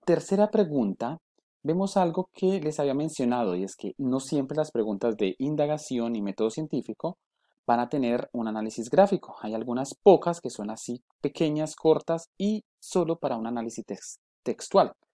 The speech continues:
Por lo tanto, aquí lo que vamos a tener que es leer muy bien y ver las marcas textuales que nos permiten discriminar entre una opción y otra y relacionarlas directamente con ese enunciado que nos están pidiendo. Entonces, leyendo, nos dice lo siguiente.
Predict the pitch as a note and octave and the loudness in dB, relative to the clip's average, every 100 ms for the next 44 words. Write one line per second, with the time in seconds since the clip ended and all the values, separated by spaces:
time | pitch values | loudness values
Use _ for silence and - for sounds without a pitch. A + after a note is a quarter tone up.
0 | _ _ _ - A3 A#3 G3+ G3+ G3+ F#3 | _ _ _ 8 8 10 6 4 0 0
1 | F#3 F3 D3+ E3+ D3 B2 - D#3+ D#3+ C#3+ | 0 0 -2 -2 -4 -4 -2 -2 0 -4
2 | C#3+ - A2 G#2 A2 C#3 G3 A3 F#3 D#3 | -6 -8 -4 0 0 2 2 2 2 0
3 | D#3 F3+ - D3+ C3+ - D3 D#3 D3+ D#3+ | 0 -2 -4 0 0 0 2 2 0 -2
4 | F#3+ A3 A3+ G#3+ - G3+ - F3+ F3 - | 0 0 -2 -4 -4 -4 0 0 0 -2
5 | F#3+ F3 E3 D#3 D#3 D#3 D#3 - D3+ D3+ | -6 -4 -4 -2 -4 -4 -8 -6 -2 0
6 | B2 C3+ _ _ _ _ F3+ F#3 F#3 F#3+ | -2 -4 _ _ _ _ 2 2 4 0
7 | F#3 - F3+ F#3 F#3+ E3+ - C#3 D#3 F#3 | 0 2 2 2 0 -2 -2 -2 2 2
8 | C#3 - D#3+ G3+ _ - - - G3+ G3+ | 2 2 -2 -2 _ -20 -12 4 6 6
9 | F#3+ F#3 E3+ D3+ D3+ D3+ C3 A#2+ - D3+ | 4 0 -2 -2 -2 -2 -2 -2 -2 -2
10 | C#3+ C#3+ F#3 F#3 - G3+ G#3 - D#3 D#3 | -2 -2 -4 -4 2 2 2 -4 -6 -4
11 | D3 C3+ A2+ - A2 A#2 B2 A2 - F#2 | -6 -4 -4 -2 -2 -2 -8 -10 -10 -8
12 | G2+ F#2 - - - _ _ _ _ _ | -6 -6 -8 -14 -20 _ _ _ _ _
13 | - - G#2 - D3+ E3+ F3+ C#3 E3 A3+ | -14 -10 -10 -4 -2 0 0 0 -2 -4
14 | _ _ _ - A2 G2 F#2+ C3 B2+ E3+ | _ _ _ -10 -10 -6 -6 -6 -4 0
15 | A3+ A3 G3+ | 0 0 -4